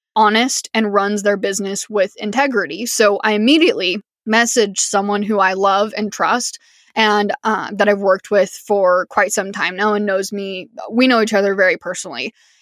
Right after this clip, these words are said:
And also someone who had worked with the guest speaker that I was bringing on, and also that the follower had accused of all of these things. So this person that I love and trust, they knew the guest speaker.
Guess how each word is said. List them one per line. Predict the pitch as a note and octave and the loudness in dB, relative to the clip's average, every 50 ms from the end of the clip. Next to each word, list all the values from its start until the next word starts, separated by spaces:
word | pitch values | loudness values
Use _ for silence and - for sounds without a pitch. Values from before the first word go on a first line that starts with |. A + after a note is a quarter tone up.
| _ - | _ 0
And | G#3+ G#3+ - - | 0 0 2 4
also | A#3 C4 C#4 C4+ - G#3+ G3+ G3 F#3+ - - _ _ _ | 4 4 4 4 4 2 2 2 0 -4 -10 _ _ _
someone | - - A#3+ A3+ A3 A3 G#3+ | -6 -2 0 2 2 2 2
who | G#3 A3+ A3 | 2 0 0
had | G#3+ G3+ | 0 -2
worked | G3 F#3+ A3 B3+ D#4 D4+ - - | 0 2 2 2 2 2 -2 -6
with | - G3+ G#3 F#3 F#3 G3+ - - | -4 0 2 2 2 0 -2 -8
the | G3+ G#3 G#3 | -8 -6 -4
guest | G3 F#3+ G3 G3+ - - - - - | 0 0 0 0 -2 -6 -10 -10 -10
speaker | - - - - D4 D4+ D#4+ - - - D#3 E3+ A3 - _ _ _ _ _ _ _ _ _ - | -8 -8 -4 -2 0 0 0 0 -4 -6 -6 -8 -8 -10 _ _ _ _ _ _ _ _ _ -4
that | A3 A3+ A#3 G#3 | 0 2 2 4
I | G#3 G3+ | 4 2
was | G#3 G#3 G3+ G3 F#3 G3+ | 2 2 0 -2 -6 -14
bringing | - _ B3 B3 B3 B3 A#3 A3+ A3+ | -4 _ 2 2 2 2 2 2 2
on, | B3 D4 C#4+ B3 A3 G#3+ G#3 G#3+ A3 | 4 4 4 4 2 2 0 0 -2
and | - - A3 G#3+ | -2 -2 0 0
also | G3+ G#3 G#3 G#3 - A3+ | 0 0 0 0 -2 -2
that | G#3 G3+ C4+ F#3+ | 0 0 0 -2
the | G#3 | -4
follower | - - - C4 C4 A#3+ A3 G#3+ G#3+ | -4 0 2 4 4 4 4 4 2
had | F#3+ G#3+ G3+ G3 | 2 0 -2 -2
accused | G3 - - - D4+ D4 C#4+ A#3+ G3 | -4 -6 -4 -2 0 2 2 2 0
of | G3+ F#3+ | 0 2
all | G3 G3 F#3+ F#3+ | 2 4 4 2
of | F#3+ | 0
these | F#3 F#3+ - - | -2 -6 -8 -8
things. | - F#3+ - C3 G#3 - | -8 -10 -10 -10 -10 -2
So | - G#3 F3+ | 0 0 0
this | G3 G3 G#3+ G#3 - | 2 0 -2 -4 -4
person | _ - C#4 C#4+ C4+ - A3+ G3+ G3 G3 G#3 G3+ | _ 0 0 0 0 0 -2 -4 -4 -6 -4 -2
that | - G3+ | 0 2
I | G3+ G3 | 2 2
love | G3+ G3 G#3 A3 | 4 2 2 2
and | B3 A#3+ | 0 -2
trust, | A#3 B3+ C4 - G3+ - - - | -2 -2 -2 -2 -2 -6 -6 -4
they | A3 G#3 | -4 -2
knew | G#3 G#3+ A#3 B3 | 0 0 2 2
the | A#3 A#3 | 2 2
guest | G#3 G#3 G3 - | 2 2 0 0
speaker. | - - - F#3+ - - F#3+ F#3+ | -4 -6 -6 -6 -4 -4 -4 -4